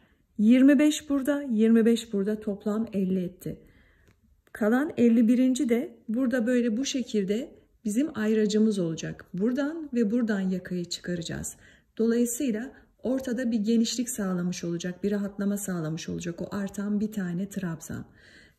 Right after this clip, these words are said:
Ee, dediğim gibi tek sayıyla başlayın. Ee,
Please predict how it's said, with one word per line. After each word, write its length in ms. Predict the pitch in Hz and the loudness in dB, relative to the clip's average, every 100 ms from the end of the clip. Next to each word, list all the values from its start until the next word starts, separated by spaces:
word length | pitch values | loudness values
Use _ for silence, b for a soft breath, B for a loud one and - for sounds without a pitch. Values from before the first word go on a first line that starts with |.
| _ | _
Ee, 60 | 170 160 | -8 -6
dediğim 280 | 220 226 208 | -4 0 0
gibi 220 | 180 196 | -2 -8
tek 220 | - 277 277 | -8 -6 -4
sayıyla 380 | 277 269 269 | -4 -4 -4
başlayın. 480 | 254 254 - 254 262 B B B _ - - | -4 -6 -6 -4 -4 B B B _ -12 -6
Ee, 260 | 180 185 | -4 -4